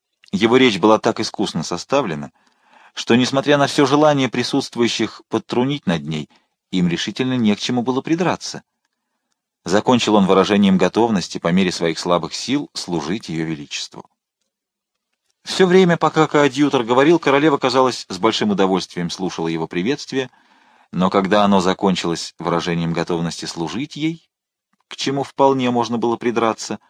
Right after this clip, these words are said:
Анна Австрийская обернулась, и шутливый взгляд, брошенный ею в сторону любимцев, явился для них знаком, что она выдает коадьютора им на посмеяние. Тотчас же посыпались придворные шуточки.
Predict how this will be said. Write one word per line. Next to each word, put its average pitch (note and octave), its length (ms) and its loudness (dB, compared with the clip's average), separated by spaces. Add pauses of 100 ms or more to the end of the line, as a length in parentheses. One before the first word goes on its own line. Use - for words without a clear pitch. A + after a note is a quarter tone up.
(340)
Анна G#2+ 380 2
Австрийская F#2+ 680 -2
обернулась, F2 880 -4 (540)
и E3 160 0
шутливый E3+ 480 2
взгляд, C3 380 0
брошенный B2+ 440 0
ею A#2+ 260 0
в - 40 -8
сторону A2 360 2
любимцев, D#3+ 600 -2 (340)
явился A#2+ 380 0
для G#2 160 2
них A2+ 180 0
знаком, G#2 340 -2
что - 180 -6
она F#2+ 160 -2
выдает F2 360 -2
коадьютора E2+ 580 -6
им F#2 220 -4
на F#2 80 -4
посмеяние. D2+ 680 -8 (720)
Тотчас D#3 460 2
же B2+ 160 -2
посыпались G#2+ 600 -2
придворные E2+ 520 -2
шуточки. - 580 -14